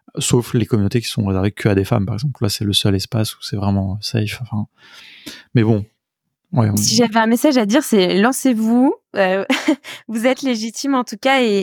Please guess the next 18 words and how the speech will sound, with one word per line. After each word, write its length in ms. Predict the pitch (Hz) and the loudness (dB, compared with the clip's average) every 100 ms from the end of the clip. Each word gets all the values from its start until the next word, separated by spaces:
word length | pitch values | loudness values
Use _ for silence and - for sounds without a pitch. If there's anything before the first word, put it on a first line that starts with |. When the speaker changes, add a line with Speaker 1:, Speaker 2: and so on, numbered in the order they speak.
| - | 0
Speaker 2:
et, 340 | 202 196 190 | 0 0 0
et 60 | 196 | -6
proposez, 680 | - 220 - 233 208 226 | -6 -12 -4 -4 -2 -2
n'hésitez 320 | 214 196 - 208 | -2 -6 -6 -2
pas, 180 | 214 | 0
voilà, 360 | 202 202 202 180 | 2 2 2 0
à, 40 | - - - - | -4 -14 -14 -8
à 20 | 185 | -8
vous 80 | 185 _ | -8 _
proposer 360 | 196 196 202 | -10 -4 -6
pour 200 | 214 196 | -6 -8
des 120 | 185 185 | -4 0
lives 200 | 202 196 | 0 0
effectivement, 840 | - 190 - 185 190 190 196 196 | -4 -8 -8 -4 0 0 0 -2
ou 120 | 190 | 0
même, 300 | 190 196 208 | 0 2 2
euh, 180 | 196 185 - - - _ | 2 -2 -6 -20 -20 _
euh, 40 | - | -16